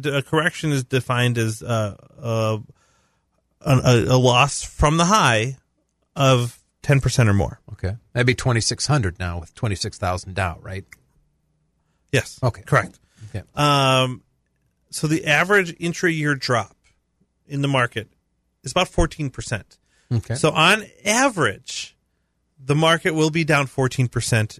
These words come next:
Speaker 1: in a calendar year. That's the average. Um, and
Speaker 2: Hmm.
Speaker 1: so it's nine, ten,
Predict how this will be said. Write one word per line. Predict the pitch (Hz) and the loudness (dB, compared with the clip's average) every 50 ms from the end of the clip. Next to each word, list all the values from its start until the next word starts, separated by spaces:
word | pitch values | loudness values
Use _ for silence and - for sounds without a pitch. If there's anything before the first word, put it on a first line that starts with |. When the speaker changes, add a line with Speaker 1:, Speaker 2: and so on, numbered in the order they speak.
| _ _ - | _ _ 0
Speaker 1:
in | 147 139 139 | 2 2 2
a | |
calendar | 131 - 143 131 127 127 120 117 120 | 2 2 0 0 0 0 0 0 0
year. | 117 117 117 98 - - _ _ _ _ _ _ _ _ | 0 0 -2 -4 -6 -10 _ _ _ _ _ _ _ _
That's | - 117 - - | -2 -2 0 0
the | - 175 - - - | -4 -6 -6 0 2
average. | 156 147 143 123 101 95 - _ - - - - _ _ _ _ _ _ _ _ _ _ | 2 2 2 2 -4 -12 -14 _ -14 -14 -14 -14 _ _ _ _ _ _ _ _ _ _
Um, | - 143 143 135 131 127 131 131 127 127 123 120 - _ _ _ _ _ _ _ _ _ _ _ _ - | 0 2 2 4 4 2 2 2 2 0 -2 -6 -10 _ _ _ _ _ _ _ _ _ _ _ _ 0
and | 156 151 151 147 143 143 143 143 143 143 135 - _ _ | 2 2 4 4 2 2 0 0 0 -2 -4 -6 _ _
Speaker 2:
Hmm. | 143 143 | -2 0
Speaker 1:
so | 127 - 143 | 0 0 -2
it's | 131 123 - - _ | -2 -2 -6 -14 _
nine, | - 131 120 131 131 143 151 160 165 170 165 | -14 -12 -4 0 2 2 4 4 2 0 -2
ten, | - - - 151 143 143 139 139 139 139 135 131 | -4 -2 0 0 2 2 2 0 0 -2 -2 -4